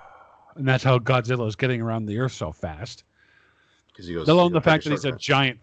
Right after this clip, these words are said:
Speaker 1: fucking titan, then maybe it's easier for him to swim faster because,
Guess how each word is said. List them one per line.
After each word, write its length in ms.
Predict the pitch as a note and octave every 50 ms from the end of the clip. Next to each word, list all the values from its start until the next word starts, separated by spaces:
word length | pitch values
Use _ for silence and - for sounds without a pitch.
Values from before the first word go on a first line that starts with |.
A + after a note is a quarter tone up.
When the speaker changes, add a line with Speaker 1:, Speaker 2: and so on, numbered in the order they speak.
| _ _
Speaker 1:
fucking 420 | - D#3+ C#3+ - C#3+ C3 B2 A#2
titan, 480 | - - - D3 D#3+ D#3+ A#2 G#2+ A2 B2+
then 160 | B2+ A#2 A#2
maybe 300 | A#2+ A#2+ B2 A2+ A#2 A2
it's 120 | G#2+ - - -
easier 320 | C3+ B2 A#2+ B2+ B2 A2+
for 100 | - A#2+
him 140 | A#2+ B2+ A2
to 100 | G#2+ G2
swim 340 | - - C3+ C#3+ C#3 C3 A#2
faster 380 | - - A2 G#2+ G2 - - G#2+
because, 300 | A2+ G#2+ - A2+ A2+